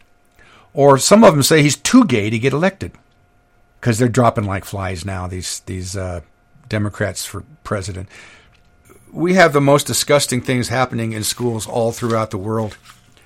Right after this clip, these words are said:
especially in the civilized nations like England. Now the British Broadcasting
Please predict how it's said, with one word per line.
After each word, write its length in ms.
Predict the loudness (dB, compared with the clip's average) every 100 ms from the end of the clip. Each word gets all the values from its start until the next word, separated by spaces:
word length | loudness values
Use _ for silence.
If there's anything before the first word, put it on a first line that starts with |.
| _ -20 _ _ _ -2
especially 540 | 2 4 2 2 2
in 100 | 2
the 220 | -2 -6 _
civilized 800 | -2 2 2 2 -2 -6 -10 -8
nations 520 | -6 -6 -6 -10 -14 -16 -20 -20 _ _ _
like 260 | 0 0 -4 -4
England. 480 | -2 -2 -4 -8 -16 -14
Now 540 | -6 0 4 6 4 0
the 240 | -6 -6
British 400 | -6 -4 -2 -2
Broadcasting 880 | 0 2 2 0 -2 -2 -6 -8